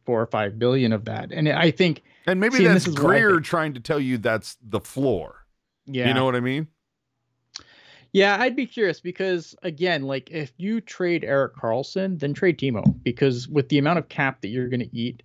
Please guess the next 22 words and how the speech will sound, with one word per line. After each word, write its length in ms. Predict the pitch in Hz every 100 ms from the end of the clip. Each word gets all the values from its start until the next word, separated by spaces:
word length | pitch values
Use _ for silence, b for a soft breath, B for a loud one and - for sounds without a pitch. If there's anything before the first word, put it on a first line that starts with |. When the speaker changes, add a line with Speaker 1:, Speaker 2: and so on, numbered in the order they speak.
| -
Speaker 1:
in 100 | 117
an 140 | 98
Erik 220 | 113 113
Karlsson 400 | - 107 113 147
trade, 320 | - 156 185 - _ _ _ _ _ _ _ _ _
like, 200 | 160 151
this 160 | 185 -
team 260 | - 185
isn't 300 | 151 143 127
gonna 160 | 143 131
be 100 | 117
good, 420 | 117 135 113 113 -
and 420 | - 139 123 117 123 - - 131
you've 440 | 131 120 113 110 _ _ _ _ _ _
basically 840 | 151 139 131 135 123 143 123 120 113 _ _ -
got 240 | 131 120
so 300 | - - 156
much 320 | 147 143 -
dead 240 | 135 123 123
cap 380 | 131 113 104 - _ _ _ _ _ _ _ _ -
that 440 | 127 131 110 107 -
you're, 420 | 160 127 123 120